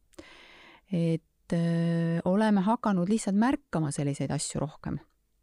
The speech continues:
Et sellepärast on ka need fookused võib-olla niimoodi teravdunud, et tegelikult ma arvan, et need asjad on olnud ikka,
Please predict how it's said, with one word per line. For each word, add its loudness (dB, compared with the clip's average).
Et -4
sellepärast 0
on 0
ka -2
need -2
fookused 0
võib-olla -2
niimoodi -2
teravdunud, -2
et -4
tegelikult -2
ma 0
arvan, 0
et -4
need -6
asjad -2
on -2
olnud -2
ikka, -2